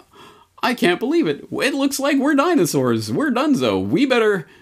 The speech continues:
we, we better move. Okay, now we're on the internet, and we're gonna make the internet into exactly like the three channels of old. You can choose from this flavor or this flavor or this flavor, but don't you dare choose a different product. Don't go somewhere else.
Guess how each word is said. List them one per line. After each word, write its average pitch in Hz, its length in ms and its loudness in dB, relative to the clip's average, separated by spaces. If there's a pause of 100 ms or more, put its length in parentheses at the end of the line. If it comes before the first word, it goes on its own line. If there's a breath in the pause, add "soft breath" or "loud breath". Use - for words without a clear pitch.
(180 soft breath)
we, 143 300 0
we 123 300 0
better 247 260 2
move. 302 420 0
Okay, 311 440 0
now 240 260 0
we're 269 220 2
on 262 160 0
the 247 200 -2
internet, 151 420 0
and 127 120 2
we're 190 140 0
gonna 202 120 0
make 196 200 0
the 196 100 -6
internet 131 420 0
into 143 460 2 (220 loud breath)
exactly 120 640 0
like 170 240 0
the 104 380 0 (260 loud breath)
three 156 320 -2
channels 185 440 2
of 175 120 0
old. 120 400 0 (180)
You 107 140 -2
can 131 140 2
choose 165 340 0
from 156 220 2
this 240 180 0
flavor 226 480 -2
or - 180 2
this 254 220 0
flavor 196 400 -4
or 123 220 2
this 190 240 0
flavor, 147 500 -2
but 120 300 -2 (560)
don't 220 240 0
you 220 120 2
dare 233 340 0
choose 196 260 0
a 175 60 2
different 202 280 0
product. 196 360 0
Don't 277 180 2
go 302 140 0
somewhere 233 380 2
else. 247 460 -4